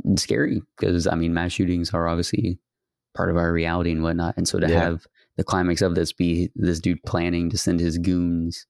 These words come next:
Speaker 1: to do that, I was like, "Oh,
Speaker 2: Mm-hmm.
Speaker 1: snap." Number one,
Speaker 2: I
Speaker 1: it, it was
Speaker 2: understand.
Speaker 1: unrealistic, though, that, like, every single one of them was able to get the exact <laughs> same clothing and same
Speaker 2: Yeah.
Speaker 1: rifle and all that stuff and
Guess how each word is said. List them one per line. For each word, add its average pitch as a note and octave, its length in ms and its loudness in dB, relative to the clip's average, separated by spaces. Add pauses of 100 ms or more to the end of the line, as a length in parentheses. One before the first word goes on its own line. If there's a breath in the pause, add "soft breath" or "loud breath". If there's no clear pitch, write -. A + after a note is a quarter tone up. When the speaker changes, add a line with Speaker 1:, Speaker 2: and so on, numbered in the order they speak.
(540)
Speaker 1:
to - 80 0
do F2+ 180 4
that, A#2 360 0
I - 60 -8
was F#2+ 120 0
like, F2 180 2
"Oh, F2 60 4
Speaker 2:
Mm-hmm. - 0 -
Speaker 1:
snap." E2+ 260 -2 (560 soft breath)
Number B2+ 160 4
one, C3+ 180 6
Speaker 2:
I - 20 4
Speaker 1:
it, E3+ 300 4
it - 80 4
was A2+ 320 6
Speaker 2:
understand. - 80 -6 (720)
Speaker 1:
unrealistic, F#2+ 600 2
though, E2+ 140 4
that, E2 300 0 (240)
like, F2 160 -2
every F#2 300 2
single F2+ 280 2
one E2+ 160 2
of F2 100 0
them F#2 360 -2 (280)
was E2 140 0
able E2+ 260 2
to - 160 0
get F2 180 0
the - 100 0
exact F2 300 -2
<laughs> - 100 -2
same F2+ 160 2
clothing F2 480 2
and E2 100 -2
same F2 220 0
Speaker 2:
Yeah. E2 280 2
Speaker 1:
rifle E2+ 80 2
and E2+ 100 2
all E2+ 80 0
that F2 140 0
stuff F2+ 280 0
and E2+ 160 -2